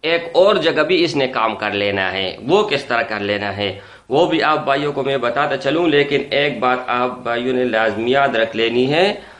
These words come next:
कि इसका ख़त्म करने का तरीका ये है, डबल स्टार सिक्स सेवन स्टार। अगर आप इसको ओके करेंगे तो ये कोड बखुद, ये कोड खुद बखुद ख़त्म हो जाएगा, ठीक है।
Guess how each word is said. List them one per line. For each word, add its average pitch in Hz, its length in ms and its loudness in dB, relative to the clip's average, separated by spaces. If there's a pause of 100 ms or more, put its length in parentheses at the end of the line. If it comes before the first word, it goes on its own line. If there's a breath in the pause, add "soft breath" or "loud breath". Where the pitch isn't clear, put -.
(420 loud breath)
कि 135 600 0
इसका 185 300 2
ख़त्म 147 320 0
करने 127 340 0
का 120 240 -4
तरीका 104 360 -4
ये 95 260 -2
है, - 180 -6 (760)
डबल 110 340 0
स्टार 113 340 -2
सिक्स - 240 -10
सेवन 92 260 -6
स्टार। 90 420 -6 (420 loud breath)
अगर 113 280 -2
आप 127 320 -2
इसको - 240 -6
ओके 170 320 2
करेंगे 135 540 0
तो - 240 -6
ये 117 180 -2
कोड 127 280 2
बखुद, - 460 -4 (140)
ये 120 280 2
कोड 143 240 0
खुद 135 200 -2
बखुद 107 420 -2 (240 loud breath)
ख़त्म 107 280 -2
हो 98 220 -2
जाएगा, 92 360 -4
ठीक 165 260 0
है। 185 140 4